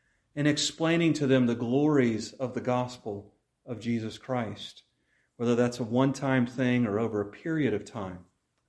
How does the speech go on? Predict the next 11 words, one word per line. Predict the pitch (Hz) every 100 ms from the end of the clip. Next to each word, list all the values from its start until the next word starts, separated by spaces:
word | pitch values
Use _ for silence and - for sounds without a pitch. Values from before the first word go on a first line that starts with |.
| _
period | - 147 147 127
of | 110
months | 123 120 - -
as, | 107 107 -
as | 120 107 120
you | 110
seek | - - 156 -
to | - 120
answer | 117 113 113
their | 110
questions. | 110 156 156 - 123